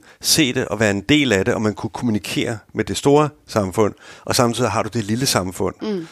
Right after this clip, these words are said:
Speaker 1: Så individualitet samtidig med det kollektive, by kontra land, og så finde, ikke sige det ene eller det andet, men finde balancerne.
Speaker 2: Mm.
Speaker 1: Ligesom finde lige præcis det punkt, hvor den sitrer, og hvor det er, man siger, "Hold kæft, mand,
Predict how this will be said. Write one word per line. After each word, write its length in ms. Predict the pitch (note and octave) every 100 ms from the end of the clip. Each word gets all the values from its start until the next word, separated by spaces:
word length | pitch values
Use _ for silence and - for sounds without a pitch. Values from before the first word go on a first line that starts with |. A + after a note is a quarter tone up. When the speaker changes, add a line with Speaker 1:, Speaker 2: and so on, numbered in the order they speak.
| -
Speaker 1:
Så 200 | B2+ A#2+
individualitet 960 | C#3 B2 C3+ C3+ C3 B2+ - F3 E3 - _ _ _
samtidig 500 | - B2 A#2+ C#3+ A2+
med 340 | A2+ A2+ A2 G2+ - _ _ -
det 100 | A#2+
kollektive, 760 | A2 B2 C#3 - C3+ A#2+ A#2+ A2+ - - _ _
by 340 | D3+ D3+ C3+ A#2+ - _
kontra 340 | - A#2 -
land, 360 | A2 G#2+ B2 F2 - _ -
og 80 | A2
så 80 | C3+
finde, 520 | - C#3+ C#3 E3+ D#3+ _ _
ikke 320 | D3+ F#3 G#3 - _
sige 300 | - - C3+
det 160 | C#3+ C3
ene 380 | A#2+ B2 D#3+ E3+
eller 160 | A#2+
det 100 | A2+
andet, 380 | A2+ F#2 G#2+ B2+ -
men 140 | B2 A2+
finde 280 | B2+ B2+
balancerne. 600 | C#3+ B2+ G2+ G2 A2+ D3 G2
Speaker 2:
Mm. 220 | A3+ E3 -
Speaker 1:
Ligesom 220 | - C3 C#3
finde 240 | D#3+ D#3+
lige 140 | E3 F#3+
præcis 420 | - E3+ C#3+ D3+
det 140 | F3
punkt, 260 | - D3 B2
hvor 140 | B2
den 160 | A#2+ C3
sitrer, 440 | - B2 - C3+ B2+ - -
og 80 | -
hvor 120 | A#2+
det 80 | B2
er, 40 | A2+
man 160 | A#2+
siger, 260 | A#2 A#2 A2
"Hold 140 | G#2+
kæft, 280 | G#2+ - -
mand, 180 | G#2+